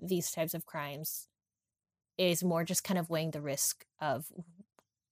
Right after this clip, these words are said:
whether or not they're likely to reoffend. And I think the reasons for committing a crime say a lot about that. So for someone who,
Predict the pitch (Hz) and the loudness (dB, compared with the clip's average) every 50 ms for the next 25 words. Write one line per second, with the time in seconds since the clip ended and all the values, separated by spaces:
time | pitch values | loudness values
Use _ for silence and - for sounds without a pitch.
0 | _ 185 185 185 175 165 170 160 160 165 151 139 143 - - - 170 165 165 160 | _ 2 6 6 6 6 6 2 2 2 0 0 0 0 0 0 0 2 2 2
1 | 156 156 - 185 165 165 156 151 147 135 139 151 - - 156 147 151 196 214 196 | 0 0 0 -2 -2 -2 -2 -4 -4 -4 -4 -4 -4 -4 -4 -2 0 0 0 2
2 | 180 170 - - 180 160 156 151 151 156 151 147 147 - - 160 120 127 117 120 | 0 0 0 0 -2 -2 -2 -2 -2 -2 -4 -6 -10 -8 -6 -4 -2 -2 -2 -4
3 | - - - _ _ _ _ _ _ _ _ - 226 240 269 277 285 294 294 - | -6 -10 -14 _ _ _ _ _ _ _ _ 6 10 10 12 12 10 8 8 10
4 | 320 294 285 294 320 320 - - _ _ _ _ _ - - - 226 208 208 202 | 12 12 12 12 8 6 -2 -10 _ _ _ _ _ 2 6 10 12 12 12 12
5 | 185 180 175 170 165 180 160 170 - - 208 208 214 - - - - - 202 185 | 12 12 12 12 12 10 10 10 10 10 10 10 10 10 8 6 8 12 12 12
6 | 175 170 170 165 170 - _ _ _ _ _ _ _ _ _ - - _ _ _ | 12 12 12 10 6 4 _ _ _ _ _ _ _ _ _ -20 -20 _ _ _
7 | _ _ _ _ _ _ _ - - - 240 214 202 185 - - 208 190 185 180 | _ _ _ _ _ _ _ 0 10 12 12 12 12 12 12 12 12 12 12 10
8 | 175 175 156 - - 185 170 156 156 156 156 147 | 10 8 6 6 8 8 10 10 8 6 4 2